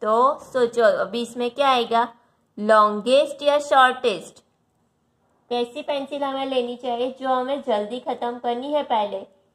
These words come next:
इसीलिए आंसर आएगा शॉर्टेस्ट। Pick up the shortest pencil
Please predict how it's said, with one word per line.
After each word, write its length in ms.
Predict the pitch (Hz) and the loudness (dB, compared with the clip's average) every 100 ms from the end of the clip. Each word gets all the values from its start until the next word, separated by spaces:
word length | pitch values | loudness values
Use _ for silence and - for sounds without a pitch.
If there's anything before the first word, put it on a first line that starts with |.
| _ | _
इसीलिए 440 | 220 220 247 233 262 | -20 -16 -14 -10 -6
आंसर 460 | 247 196 214 247 240 | -6 -6 -8 -4 -2
आएगा 480 | 220 220 220 277 415 | 0 -2 -4 -4 -4
शॉर्टेस्ट। 640 | - 285 269 269 185 - _ _ _ _ _ - | -2 2 2 0 -6 -6 _ _ _ _ _ -8
Pick 280 | 320 320 - - | -8 -8 -12 2
up 220 | 202 196 180 180 | 4 4 0 2
the 160 | 247 359 480 _ _ _ _ _ _ _ _ _ _ _ _ _ _ _ _ _ _ - | 4 4 0 _ _ _ _ _ _ _ _ _ _ _ _ _ _ _ _ _ _ -20
shortest 840 | - 233 214 214 - 277 320 - - | -2 4 4 4 4 2 2 -8 -4
pencil 560 | 208 185 185 - 180 | -4 -4 -8 -10 -10